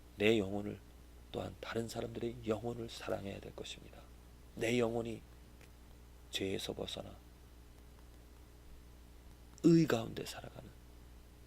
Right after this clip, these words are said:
다른 사람들의 영혼이 죄에서 벗어나 하나님의 의, 하나님의 나라 가운데 살아갈 수 있도록 더욱더, 더욱더 날마다, 날마다 진정 거룩한 삶을, 영화로운 삶을, 하나님의 이름, 하나님의 영광을 드러내며 살아갈 수 있도록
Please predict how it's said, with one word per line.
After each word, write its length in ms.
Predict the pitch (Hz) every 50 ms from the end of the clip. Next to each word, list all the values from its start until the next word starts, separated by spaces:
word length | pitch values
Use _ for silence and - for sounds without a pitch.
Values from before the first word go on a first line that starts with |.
| - - - - - - - - - - - - - - -
다른 220 | - 117 110 117 113
사람들의 420 | 120 117 117 113 107 110 110 107
영혼이 380 | 107 107 110 110 107 107 107 - - - - - - - - - -
죄에서 480 | - - 104 98 101 101 98 - 104 104
벗어나 340 | - - - - 110 104 107
하나님의 420 | - - 127 127 117 117 117 120 - -
의, 140 | 139 135
하나님의 440 | 127 - 131 131 127 127 127 131 127 -
나라 240 | - - - 139 143
가운데 340 | 127 147 143 123 123 123 131
살아갈 400 | - - - 156 156 139 117 -
수 140 | - - -
있도록 320 | - - - - - - - - - - - - -
더욱더, 500 | - - - 151 156 151 - - 147 143
더욱더 360 | - 139 131 127 - - 139 123
날마다, 460 | 113 120 123 131 135 131 127 135 120
날마다 440 | 113 113 110 113 113 113 110 110 - - - - - - -
진정 380 | - 107 101 101 104 98 98 -
거룩한 640 | - - - - 117 113 117 123 - - - 123 117
삶을, 400 | - - 123 117 113 113 117 117 - - - - - - - - - - - - - -
영화로운 480 | 113 110 110 113 117 117 120 117 117
삶을, 440 | 117 - - 117 113 113 117 110 110 - - - - - - - - -
하나님의 680 | - - - 135 139 131 127 127 127 127 127 123 - -
이름, 260 | 135 143 135 139 127
하나님의 640 | 117 - 135 139 131 127 127 131 131 127 123 - 120
영광을 540 | 117 120 135 139 131 - 135 135 135 139 - -
드러내며 600 | - - 123 135 139 139 139 135 135 139 135 131
살아갈 440 | - - - - 147 143 131 120
수 160 | - - - -
있도록 400 | - - - - 120 120 113